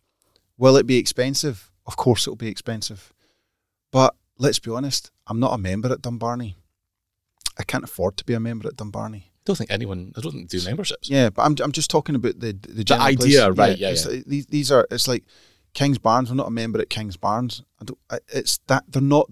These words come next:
Speaker 1: you don't play Kings Barnes every Tuesday with your pals.
Speaker 2: No.
Speaker 1: It's not that type of place. So the whole argument about price goes out the window in that case, and we've, we'll argue that till the cows come home.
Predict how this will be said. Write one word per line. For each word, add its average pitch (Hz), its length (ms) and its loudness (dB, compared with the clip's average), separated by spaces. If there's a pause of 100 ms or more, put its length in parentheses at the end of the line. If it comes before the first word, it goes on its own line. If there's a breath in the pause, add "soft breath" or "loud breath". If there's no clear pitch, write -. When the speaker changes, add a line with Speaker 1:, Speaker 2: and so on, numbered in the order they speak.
(100)
Speaker 1:
you 131 80 -6
don't 180 160 2
play 160 160 -2
Kings 127 300 -2
Barnes 117 300 -2
every 98 160 -4
Tuesday 113 400 -2
with 113 80 0
your 90 100 -2
pals. 117 520 -2
Speaker 2:
No. 107 100 4
Speaker 1:
It's 151 120 2
not 156 180 4
that 143 160 -2
type - 220 -8
of - 80 -20
place. - 420 -2 (540 soft breath)
So 147 140 2
the 143 60 6
whole 143 80 6
argument 135 340 4
about 101 180 -8
price 123 300 0
goes 107 160 -2
out 110 100 2
the 92 80 -2
window 143 280 2
in 135 100 2
that 131 180 -4
case, 107 260 -2
and 104 100 -8
we've, 110 140 -6
we'll - 120 -4
argue 135 380 2
that 117 220 -4 (180)
till - 100 -16
the 90 80 -6
cows 117 240 0
come 135 160 -2
home. 107 260 -2